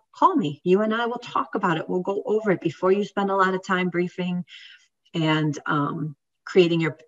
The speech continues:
infogram or infographic. Just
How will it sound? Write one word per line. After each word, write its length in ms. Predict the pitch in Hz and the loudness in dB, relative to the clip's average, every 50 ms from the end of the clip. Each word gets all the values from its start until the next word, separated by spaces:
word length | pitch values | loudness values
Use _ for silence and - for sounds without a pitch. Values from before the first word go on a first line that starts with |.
| _ - | _ -6
infogram 960 | 190 180 170 156 - - 170 170 156 156 - 170 170 170 175 170 170 175 160 - _ - - - _ _ _ - | -4 -2 -2 -2 -2 0 0 0 0 0 0 0 0 2 2 0 0 -2 -2 -4 _ -18 -20 -20 _ _ _ -2
or 80 | 165 | 0
infographic. 760 | 170 147 180 - - 175 170 - 180 170 170 - - 170 160 - - - - | 0 0 0 0 0 0 2 2 2 2 2 0 0 -2 -2 -2 -6 -8 -6
Just 240 | 170 - - - | -6 -6 -6 -10